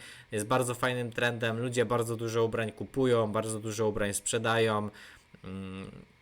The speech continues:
i, i naprawdę dla nas to jest wsz-, wszystkich, wydaje mi się, świetna wiadomość, bo będzie to po prostu szło w takim kierunku, że jak ktoś będzie chciał, no to nie pozostaje nic innego, jak tylko zacząć działać i po prostu sobie na tym Vinted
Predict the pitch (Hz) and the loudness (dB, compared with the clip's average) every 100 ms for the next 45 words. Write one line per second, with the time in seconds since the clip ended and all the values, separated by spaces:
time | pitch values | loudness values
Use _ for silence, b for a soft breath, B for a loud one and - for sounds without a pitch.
0 | _ _ _ - - 147 147 147 147 143 | _ _ _ -20 -8 0 2 2 2 0
1 | 139 135 135 127 123 120 123 123 127 120 | 0 2 2 4 4 4 4 2 2 2
2 | - 117 - - - 101 - - - - | 2 2 2 0 -4 -14 -6 -4 -2 -4
3 | - 143 139 127 113 - B B - 120 | 2 4 4 2 -2 -8 B B -2 2
4 | 117 117 113 110 - 147 147 - 117 113 | 2 2 -2 -2 0 2 2 0 2 2
5 | 104 127 123 120 117 - 113 123 120 120 | 2 2 2 2 0 -2 0 2 0 -2
6 | 110 107 113 113 - 104 - 104 - 131 | -6 -4 -2 -2 -2 -2 2 2 2 -2
7 | - 120 - 120 123 120 - 120 117 B | 0 -4 0 0 0 -2 -2 0 -2 B
8 | B B 107 120 120 - 151 - 131 113 | B B 0 0 0 2 2 2 0 2
9 | 104 - 170 190 196 B B B B - | 0 4 8 8 8 B B B B -2
10 | 233 226 196 175 160 151 151 135 - 139 | 2 6 8 8 8 6 6 6 6 8
11 | 123 131 120 117 120 117 110 110 104 107 | 6 4 0 2 4 6 4 4 2 4
12 | 110 110 101 92 104 107 98 - 110 104 | 4 2 0 2 4 4 2 -2 -6 -2
13 | 110 104 101 104 104 101 104 95 101 - | 0 0 0 0 0 -2 -2 -4 -4 0
14 | 92 - | 0 -2